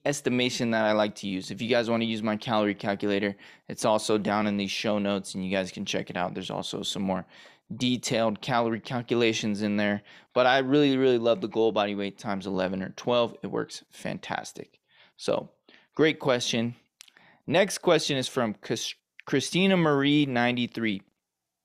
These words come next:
She asked, "Is it better to intermittent fast in the morning or at night?" So for me personally and for my clients, most of us do intermittent fasting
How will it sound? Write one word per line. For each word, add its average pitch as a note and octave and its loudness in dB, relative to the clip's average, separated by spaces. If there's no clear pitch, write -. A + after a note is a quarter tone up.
She D#3 2
asked, A2+ 0
"Is E3+ 4
it G3+ 4
better F3+ 4
to D3 -2
intermittent C#3+ 0
fast B2 0
in A2+ -6
the A2 -2
morning C#3+ 0
or A#2+ -2
at - 0
night?" - -8
So D3 4
for D3 -2
me F#3 2
personally F#3 0
and C#3 -4
for B2+ -6
my A#2 2
clients, B2+ -2
most B2+ 0
of B2+ -2
us B2+ 2
do A#2+ -6
intermittent A2+ -4
fasting G#2 -2